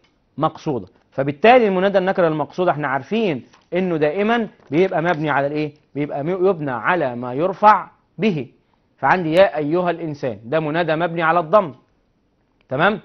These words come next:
يبقى عندي كلمة الإنسان هتبقى منادى إيه؟ منادى مرفوع وعلامة رفعه الإيه؟ رفعه طبعًا الضم. أو كلمة الإنسان هتبقى نعت مرفوع وعلامة رفعه الإيه؟ الضم. مش هن-، طبعًا مش هنقدر نعرب كلمة الإنسان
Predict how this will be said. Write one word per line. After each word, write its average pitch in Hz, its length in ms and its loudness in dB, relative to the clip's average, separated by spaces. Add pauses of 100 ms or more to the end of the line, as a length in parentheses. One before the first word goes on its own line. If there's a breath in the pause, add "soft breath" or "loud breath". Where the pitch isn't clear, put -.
(300 soft breath)
يبقى 143 180 0
عندي 208 200 0
كلمة 214 300 0
الإنسان 165 500 -4 (220)
هتبقى 156 360 -6
منادى 139 280 -2
إيه؟ 139 260 -2 (220)
منادى 175 480 0 (280)
مرفوع 131 480 -2
وعلامة 123 600 -2
رفعه 135 240 -4
الإيه؟ 123 340 -4
رفعه 139 420 -4 (440)
طبعًا 120 440 0 (180)
الضم. 123 360 -2 (160)
أو 107 260 -12 (120)
كلمة 160 220 -2
الإنسان 143 240 -8
هتبقى 135 240 -6
نعت 156 340 0 (100)
مرفوع 170 520 0 (260 soft breath)
وعلامة 131 420 -2
رفعه 139 200 0
الإيه؟ 147 320 -2
الضم. 127 240 -2
مش 107 220 -12
هن-، 131 240 -6
طبعًا 165 240 2
مش 135 160 -6
هنقدر 160 400 0 (260 soft breath)
نعرب 160 260 0
كلمة 160 300 -4
الإنسان 135 560 -4